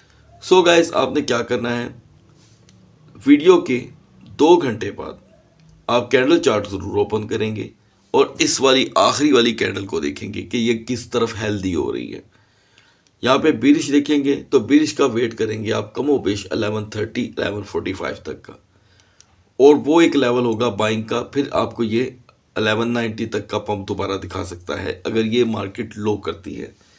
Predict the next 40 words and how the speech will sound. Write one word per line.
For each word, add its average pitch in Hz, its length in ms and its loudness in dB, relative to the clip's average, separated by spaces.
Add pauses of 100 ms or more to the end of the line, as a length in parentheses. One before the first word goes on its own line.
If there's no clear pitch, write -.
(520)
दोनों 170 200 6
सूरतों 170 320 2
में 151 140 2
आप 127 180 0
इसे 117 180 -4
फॉलो 110 300 -4
करेंगे 120 360 -4
गाइस। 113 380 -4
और 127 180 0
यहाँ 127 240 -2
पर 135 260 2
मेरी 120 260 0
आप 117 160 -2
दोस्तों 113 320 -4
से 110 160 -4
रिक्वेस्ट 110 480 -4
है, 117 80 0 (880)
जो 123 140 6
मैं 117 340 0
हर 104 220 -6
वीडियो 107 300 -2
में 117 160 -4
कहता 113 280 -2
हूँ, 110 380 -4
हर 110 220 -2 (420)
पन्द्रह 113 300 0
दिन 110 220 -2
बाद 110 180 -2
कहता 107 280 -6
हूँ 107 180 -10 (600)
गाइस, 160 380 2
जो 160 200 0
मैं 151 160 0
वीडियो 117 460 -2
की 147 180 -10
स्क्रीन 117 360 -6
पर 123 120 -6
स्टिकर्स 123 540 -4
चलाता 69 360 -6
हूँ 58 100 -16